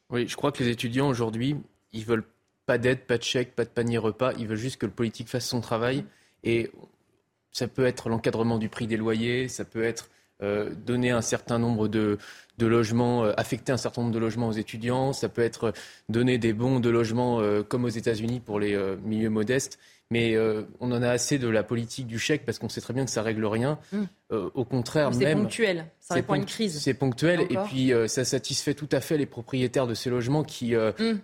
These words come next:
Speaker 1: verront finalement, euh, la demande encore augmenter.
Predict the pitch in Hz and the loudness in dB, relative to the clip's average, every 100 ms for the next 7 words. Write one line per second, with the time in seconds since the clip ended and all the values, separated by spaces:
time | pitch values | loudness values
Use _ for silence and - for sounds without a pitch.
0 | - 120 131 120 131 120 131 139 123 113 | 0 2 2 0 0 2 2 2 4 4
1 | 113 113 123 143 127 113 143 127 117 117 | 4 2 2 2 0 0 2 2 2 0
2 | 117 147 | 2 0